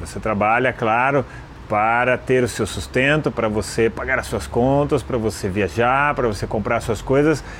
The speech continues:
mas, ah, o trabalho ele tem que render uma satisfação incrível, ele tem que te trazer uma realização pessoal, porque senão fica uma semi-escravidão.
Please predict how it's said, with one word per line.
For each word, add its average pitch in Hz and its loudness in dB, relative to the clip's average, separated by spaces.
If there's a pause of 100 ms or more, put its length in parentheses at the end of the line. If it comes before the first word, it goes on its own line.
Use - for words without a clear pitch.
(260)
mas, 156 2 (340)
ah, 147 4
o 160 4
trabalho 151 4
ele 165 6
tem 160 2
que 151 0
render 160 6 (320)
uma 151 2
satisfação 160 0
incrível, 165 4
ele 101 2
tem 127 0
que 120 -6
te - -14
trazer 135 2 (220)
uma 143 0
realização 139 2
pessoal, 151 2
porque 117 -2
senão 147 2 (460)
fica 165 4
uma 170 4
semi-escravidão. 165 4